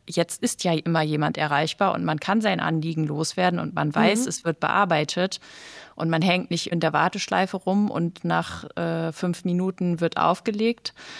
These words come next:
Speaker 2: Mhm.
Speaker 1: Ähm, wir haben jetzt allerdings erfahren, dass wir noch mehr Lizenzen brauchen für unsere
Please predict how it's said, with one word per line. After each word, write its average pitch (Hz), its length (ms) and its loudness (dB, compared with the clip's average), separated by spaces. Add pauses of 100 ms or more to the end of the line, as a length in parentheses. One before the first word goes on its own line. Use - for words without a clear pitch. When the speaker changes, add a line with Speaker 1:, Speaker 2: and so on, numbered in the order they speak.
(500)
Speaker 2:
Mhm. 208 340 2 (540)
Speaker 1:
Ähm, 170 280 4
wir 165 120 6
haben 190 100 6
jetzt 180 160 2
allerdings 175 380 4
erfahren, 180 420 2
dass 175 200 0
wir 170 100 4
noch 165 220 2
mehr 175 200 4
Lizenzen 180 680 2
brauchen 143 420 0
für - 120 -10
unsere 151 640 0